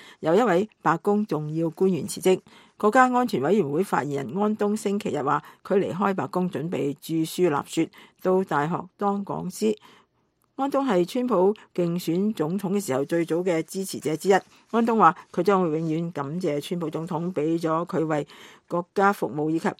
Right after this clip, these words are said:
將佢嘅理念付諸實施嘅機會。一位白宮官員話，川普總統俾咗安東打電話嘅時候，感謝安東為國服務，並且話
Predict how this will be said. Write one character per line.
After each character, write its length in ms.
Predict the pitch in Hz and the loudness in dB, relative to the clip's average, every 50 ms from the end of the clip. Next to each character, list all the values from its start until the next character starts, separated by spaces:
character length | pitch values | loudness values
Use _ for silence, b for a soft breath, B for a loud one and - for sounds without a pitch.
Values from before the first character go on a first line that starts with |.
| b b b b | b b b b
將 240 | - 262 262 262 | 2 2 2 2
佢 200 | - - 190 175 | 0 0 0 2
嘅 240 | 170 180 175 170 165 | 4 4 4 4 4
理 200 | 147 147 156 165 160 | 2 2 0 0 0
念 200 | 160 151 143 165 | -2 -4 -6 -8
付 260 | - - - 156 151 | -10 -6 -4 -4 -4
諸 240 | 156 - 190 190 190 | -4 -4 -4 -4 -2
實 140 | - 160 | -4 -6
施 180 | 143 - - 180 | -6 -4 0 0
嘅 100 | 165 147 | 0 0
機 160 | 143 180 170 160 | 2 0 0 0
會。 240 | 151 147 143 - - B B B B B B B | 0 0 -2 -4 -6 B B B B B B B
一 60 | - 208 | -2 2
位 200 | 190 165 175 185 | 2 4 4 2
白 100 | 175 147 156 | 2 -2 -2
宮 200 | - - 185 190 | -2 -4 -4 -2
官 160 | 190 196 190 | -2 0 0
員 120 | 185 156 143 | 0 0 0
話， 140 | 151 151 151 | 0 0 0
川 160 | - 214 202 | -2 -2 -2
普 100 | 196 175 | -2 -2
總 180 | 165 165 180 | -2 -4 -4
統 240 | - 165 156 180 202 - - | -4 -4 -4 -6 -6 -6 -8
俾 100 | 180 170 | -4 -2
咗 200 | 175 170 175 180 | 0 0 0 0
安 100 | 180 180 | -2 -2
東 220 | 180 175 180 185 180 | -2 -4 -4 -4 -4
打 240 | - 131 127 127 | -4 -4 -4 -4
電 180 | - - 156 151 | -4 -4 -6 -6
話 140 | 151 156 165 | -6 -6 -6
嘅 120 | 165 135 - | -6 -6 -6
時 120 | - 131 | -6 -6
候， 60 | 131 143 | -8 -8
感 300 | - - 120 135 160 180 | -8 -10 -10 -8 -8 -4
謝 320 | - 160 151 143 147 160 | -2 -2 -2 -2 -2 -4
安 160 | 165 175 175 165 | -4 -4 -4 -4
東 140 | 165 160 160 156 | -4 -4 -4 -4
為 180 | 151 139 127 | -6 -6 -6
國 160 | - - 139 | -8 -8 -8
服 160 | 135 - - - - | -8 -8 -8 -6 -4
務， 180 | 131 139 135 131 B B B B B | -4 -4 -4 -4 B B B B B
並 120 | - 143 | -12 -8
且 140 | 143 185 170 | -4 -2 2
話 180 | 165 143 139 | 2 2 2